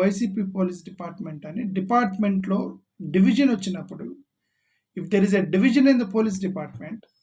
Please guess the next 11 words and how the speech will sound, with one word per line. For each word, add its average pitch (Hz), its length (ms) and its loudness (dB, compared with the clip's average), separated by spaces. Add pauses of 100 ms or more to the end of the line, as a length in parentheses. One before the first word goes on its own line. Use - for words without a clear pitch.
(260)
and 180 100 -6
favoring 226 500 0
one 190 240 6
party 196 300 0
and 190 180 0
favoring 180 440 -6
the 160 120 -6
other 151 260 -12
party, 131 360 -16 (2250)
పోలీసుల్ని 262 760 4
మీద 233 260 4